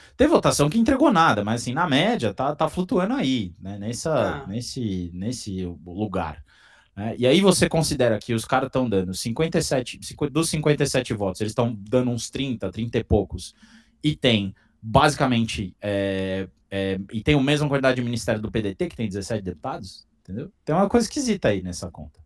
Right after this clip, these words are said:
Speaker 2: Uhum.
Speaker 1: E aí, acho que só tem dois caminhos pra você entrar. Uma é, se o P T não quer desagradar os amiguinhos, vai ter que abrir mão de ministério. Segundo, vai ter que tirar ministério de quem não tem partido. Não tem, gente,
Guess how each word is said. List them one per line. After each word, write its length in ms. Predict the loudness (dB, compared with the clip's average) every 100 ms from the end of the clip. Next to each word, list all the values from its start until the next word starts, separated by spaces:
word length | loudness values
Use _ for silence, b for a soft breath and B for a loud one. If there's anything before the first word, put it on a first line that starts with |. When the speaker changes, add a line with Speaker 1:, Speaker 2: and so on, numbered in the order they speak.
| _
Speaker 2:
Uhum. 500 | -10 -6 -6 -6 -8 -12 4
Speaker 1:
E 100 | 6
aí, 220 | 8 6
acho 160 | 6 4
que 160 | -2
só 180 | 0 0
tem 200 | 2 4
dois 240 | 6 6
caminhos 380 | 4 2 2 0
pra 80 | -2
você 80 | -4
entrar. 280 | -4 -4 -2
Uma 340 | 0 2 4 4
é, 220 | 0 -6 _ _ _
se 160 | -8 -4
o 60 | 4
P 180 | 4
T 140 | 4 0
não 140 | 0
quer 160 | 0 -2
desagradar 440 | 0 -2 0 0
os 120 | -2
amiguinhos, 320 | -2 -6 -8 -6
vai 100 | -6
ter 100 | -4
que 60 |
abrir 220 | -4 -2
mão 180 | -2 -2
de 80 | -4
ministério. 560 | -8 -8 -6 -6 -8 -14 _ _ _ _
Segundo, 600 | -6 -2 2 2 2 0
vai 160 | 0 0
ter 120 | -2
que 60 | -2
tirar 300 | 0 2 0
ministério 600 | -2 -4 0 2 2 0
de 120 | -4
quem 280 | -4 -2 -2
não 280 | -2 -4
tem 220 | -4 -4 -2
partido. 580 | -2 -2 -6 -6 -8 -12 _ _ _ _ _ _ _
Não 140 | -8 0
tem, 200 | 0 0
gente, 480 | -6 -2 -2 -4 -10